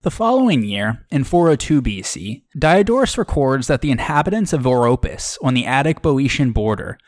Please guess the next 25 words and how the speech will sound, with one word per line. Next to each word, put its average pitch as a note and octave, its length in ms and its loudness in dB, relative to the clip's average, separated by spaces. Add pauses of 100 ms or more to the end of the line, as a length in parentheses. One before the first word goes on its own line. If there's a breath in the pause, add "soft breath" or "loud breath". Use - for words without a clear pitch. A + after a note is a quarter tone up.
(180 soft breath)
fell D3 300 2
into F#3+ 160 4
civil D3+ 400 0
strife - 600 -4 (140)
and - 140 -4
exiled A#2+ 580 0
some C#3+ 220 0
of C3 80 2
their A2+ 120 0
citizens. - 720 -8 (600 loud breath)
For E3+ 200 0
a D3+ 60 2
time, G#2 520 -2 (260 loud breath)
the D#3 120 -2
exiles A3 480 0
attempted D#3 440 0
to D#3 100 -2
return C#3 320 0
to C3+ 60 0
their B2 160 0
city G#2+ 360 -4
by A#2 160 0
their A#2+ 220 2
own A#2+ 240 2
means, G2+ 500 -6